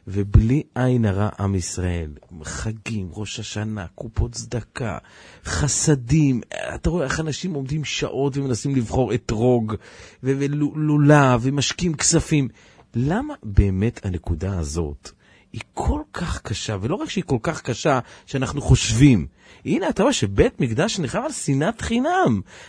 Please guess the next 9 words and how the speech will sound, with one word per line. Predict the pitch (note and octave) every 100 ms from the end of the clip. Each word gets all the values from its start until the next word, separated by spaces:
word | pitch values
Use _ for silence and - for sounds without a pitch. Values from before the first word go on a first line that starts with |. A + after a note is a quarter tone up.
| -
ה-, | - -
ה-, | B2+ -
הרי | D3 D3
ודאי | C#3 G3+ D#4+
שם, | D#4+ D4+ D3+
שם | - D3 -
הרבה | G2 F#2+ A2
לומדי | A#2 B2+ A2 A2
תורה, | G#2 G#2+ F2 C2